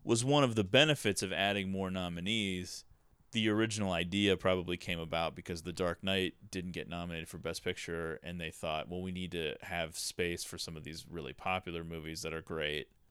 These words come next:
But one of the byproducts was, hey, there might be a spot or two for something like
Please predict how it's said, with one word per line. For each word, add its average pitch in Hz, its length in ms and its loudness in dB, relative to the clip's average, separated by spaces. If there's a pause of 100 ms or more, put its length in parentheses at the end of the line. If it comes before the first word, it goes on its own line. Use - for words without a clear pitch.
(180)
But 113 100 4
one 117 200 2
of 98 160 0
the 95 80 -2
byproducts 98 720 6
was, 87 420 0 (380)
hey, 117 180 10
there 101 140 2
might 104 180 4
be 101 120 4
a 92 60 2
spot 101 380 6
or 92 80 4
two 98 200 -4
for 95 120 -8
something 92 360 -2
like 87 480 -2